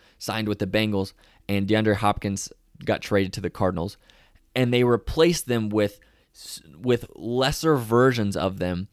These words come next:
and maybe not even cheaper at this point. I mean, obviously, they,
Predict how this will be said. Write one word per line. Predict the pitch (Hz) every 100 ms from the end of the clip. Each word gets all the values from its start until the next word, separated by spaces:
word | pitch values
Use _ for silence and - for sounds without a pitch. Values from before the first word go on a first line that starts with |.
| _ _ - - - -
and | 127
maybe | 131 196 196
not | 190 208
even | 180
cheaper | 143 - 220 139 87
at | -
this | 120
point. | - 98 78 - - - 123
I | 127
mean, | 135
obviously, | 123 135 147 147
they, | 127 107